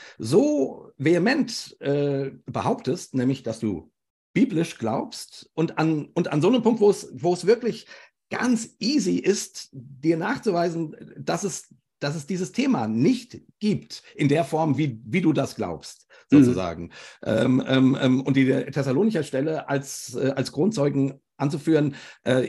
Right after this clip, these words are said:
Speaker 1: ist einfach ein Witz, weil die sozusagen, ähm, weil,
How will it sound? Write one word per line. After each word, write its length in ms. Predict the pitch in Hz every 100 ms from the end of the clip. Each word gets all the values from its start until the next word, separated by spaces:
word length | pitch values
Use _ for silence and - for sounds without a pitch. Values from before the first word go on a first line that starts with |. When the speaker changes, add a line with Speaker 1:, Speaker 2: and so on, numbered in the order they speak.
| -
Speaker 1:
ist 140 | 143
einfach 180 | 139 175
ein 140 | 135
Witz, 320 | 110 - - 101
weil 160 | 120
die 160 | 120 131
sozusagen, 760 | 127 135 135 135 139 139 135 - - -
ähm, 680 | 123 131 - - - - - -
weil, 440 | 120 131 127 131